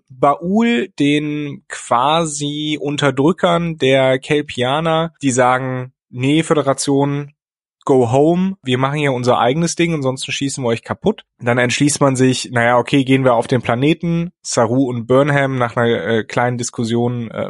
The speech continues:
sind dann das Außenteam quasi, beamen sich dort runter zu Sarus, äh, Heimatdorf und finden dort Sarus Schwester. Sie trinken Tee und dann geht's wieder zurück nach Hause, weil man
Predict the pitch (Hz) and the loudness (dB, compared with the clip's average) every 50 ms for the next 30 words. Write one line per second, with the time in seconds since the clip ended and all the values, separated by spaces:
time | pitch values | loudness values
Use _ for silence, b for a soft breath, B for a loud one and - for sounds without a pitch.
0 | 117 113 110 - 120 113 117 107 107 107 101 - - 104 147 151 - 175 160 - | -8 -8 -4 -2 -2 0 0 0 0 0 -2 -2 0 0 0 0 0 -2 -4 -4
1 | - 151 147 143 135 - - 123 123 123 123 120 123 123 127 127 - - - 165 | -4 -4 -4 -4 -6 -6 -4 -2 -2 -2 -2 -2 -4 -4 -6 -6 -6 -2 0 2
2 | 190 196 185 165 175 180 - - - 214 240 240 - - 196 202 202 185 214 196 | 2 4 2 2 0 -2 -2 0 0 2 2 2 2 2 2 2 2 2 2 4
3 | 190 180 175 - - - 170 165 170 175 175 170 170 160 165 - 180 185 135 139 | 4 2 0 -2 -4 -4 -4 -6 -4 -2 0 0 0 0 0 0 0 0 0 -2
4 | 143 143 143 139 - - - - - - - - 120 117 113 90 82 - - - | -2 -2 -2 -2 -2 -4 -4 -6 -8 -10 -10 -8 -8 -8 -8 -8 -12 -14 -14 -10
5 | 131 - 143 147 170 185 170 160 156 151 - 151 147 135 147 127 135 147 151 160 | -6 -4 -2 -2 0 0 0 0 0 -2 -6 -6 -2 0 2 4 4 4 4 4
6 | 165 170 - - - - - - 127 123 127 131 - - 135 - - 147 160 160 | 2 0 -2 -8 -14 -14 -10 -8 -8 -6 -6 -8 -8 -10 -8 -4 -4 -4 -4 -4
7 | 160 143 143 135 139 139 - - 170 165 190 208 214 - - 285 330 - - - | -2 0 2 2 2 0 0 -2 -2 -2 -2 -2 -2 0 0 0 0 0 2 2
8 | 131 107 101 101 107 120 127 - - 147 - - 202 202 - 190 170 - 226 247 | 2 2 2 0 -2 -4 -8 -8 -6 -4 -2 -2 -2 -2 -4 -8 -6 -2 0 2
9 | 269 285 302 262 - B B B B B B B B - 170 170 175 180 180 180 | 2 2 0 0 -4 B B B B B B B B 2 4 4 4 4 2 0
10 | 165 175 165 160 156 165 165 160 - - 160 147 143 - 143 135 - 127 117 - | 0 0 0 0 0 -2 -2 -2 0 0 0 0 0 -2 -4 -4 -4 -6 -4 -2
11 | 127 127 165 175 185 190 190 185 _ 135 123 117 113 120 127 135 135 127 123 120 | 0 0 2 2 2 0 0 -2 _ -2 0 2 2 4 2 2 0 0 0 0
12 | 120 123 127 127 127 123 127 123 113 117 117 117 - | 0 0 -2 -6 -8 -10 -12 -14 -18 -20 -20 -20 -20